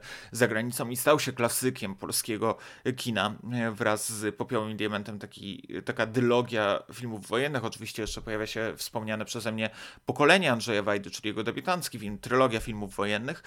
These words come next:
To niewątpliwie Cena barykady mogłaby kanał wyprzedzić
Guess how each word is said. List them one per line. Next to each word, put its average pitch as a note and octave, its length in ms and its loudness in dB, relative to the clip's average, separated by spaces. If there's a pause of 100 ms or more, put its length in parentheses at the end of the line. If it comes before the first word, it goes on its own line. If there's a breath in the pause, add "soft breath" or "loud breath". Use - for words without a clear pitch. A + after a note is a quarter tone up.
(280 loud breath)
To - 300 2
niewątpliwie C#3+ 1080 0 (240)
Cena D#3 300 8
barykady C3 520 8
mogłaby B2+ 440 6
kanał B2 320 4
wyprzedzić C#3 640 0